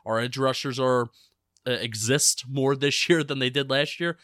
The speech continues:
'cause really that's what Danny Shelton is. He, he is a, you know, a one-year, one million dollar guy who is going to really, really help set the table,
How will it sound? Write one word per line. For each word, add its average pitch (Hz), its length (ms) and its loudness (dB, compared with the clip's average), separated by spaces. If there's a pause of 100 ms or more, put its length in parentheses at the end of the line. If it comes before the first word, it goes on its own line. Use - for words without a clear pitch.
(340)
'cause 156 160 -2
really 190 180 6
that's 160 200 0
what 165 120 -8
Danny 151 240 0
Shelton 117 340 -2
is. 78 200 -8
He, 113 260 -6
he 120 140 -4
is 113 180 -2
a, 107 380 -2 (380)
you 117 100 -8
know, 101 240 -8
a 107 80 -6
one-year, 147 640 2 (140)
one 127 300 0
million 156 400 2
dollar 143 300 4
guy 117 320 2
who 123 240 -4
is 110 140 -4
going 113 240 -4
to 107 60 -2
really, 147 600 2
really 151 300 0
help 131 240 0
set - 240 -2
the 120 80 -4
table, 104 540 -2